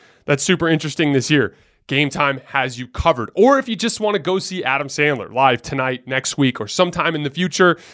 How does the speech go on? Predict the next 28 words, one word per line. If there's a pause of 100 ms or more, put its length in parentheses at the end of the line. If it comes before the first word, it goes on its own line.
(300)
download
the
Game
Time
app, (260)
create
an
account, (320)
and
redeem
code (100)
hoops
for
twenty
dollars
off
your
first (320)
purchase.
Terms
apply.
Again,
create
an
account (420)
and
enter
code